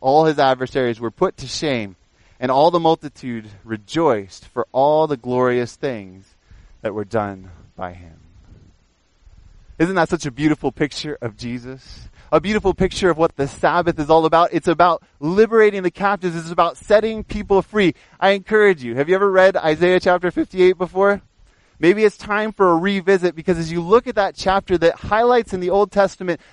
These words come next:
the value of delighting in God on the Sabbath, it ties it in with setting the oppressed free, with breaking our bread for the hungry. And when these things happen, it says, our light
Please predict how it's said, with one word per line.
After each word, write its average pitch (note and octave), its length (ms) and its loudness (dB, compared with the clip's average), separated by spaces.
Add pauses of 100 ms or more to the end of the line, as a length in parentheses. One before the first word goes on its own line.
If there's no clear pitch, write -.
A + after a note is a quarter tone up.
(120)
the D#3+ 100 2
value G3+ 500 0
of E3 120 0
delighting F3 480 2
in F3 180 -4
God F#3+ 300 0
on A3 80 -2
the A3 100 0
Sabbath, G#3+ 440 2
it F3+ 200 -2
ties G#3+ 400 0
it G#3 120 4
in G3 340 2 (680)
with D3 120 -4
setting G3 320 2
the F#3 120 0
oppressed F3 600 -4
free, C#3+ 520 -4 (840)
with E3+ 240 2 (300)
breaking G#3+ 340 -2
our F3+ 140 2
bread F3+ 320 0
for E3+ 180 -6
the D3+ 100 -2
hungry. C3 580 -12 (1700)
And A2+ 120 -20
when D3 140 -8
these E3+ 180 -4
things C#3+ 260 -6
happen, D3 380 -10
it - 120 -18
says, G2 260 -10
our G2+ 160 -2
light A2+ 460 -2